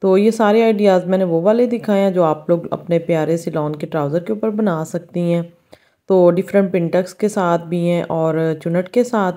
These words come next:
भी हैं, और कुछ स्टाइल ऐसे हैं जो बटन और पिंटक्स दोनों के साथ हैं, और डिफरेंट पाइपिंग के साथ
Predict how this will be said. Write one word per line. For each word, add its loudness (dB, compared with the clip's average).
भी -4
हैं, -4
और 4
कुछ -2
स्टाइल 4
ऐसे 2
हैं 2
जो 2
बटन -2
और 2
पिंटक्स -2
दोनों 0
के -2
साथ -2
हैं, -6
और 4
डिफरेंट 0
पाइपिंग 0
के 0
साथ 0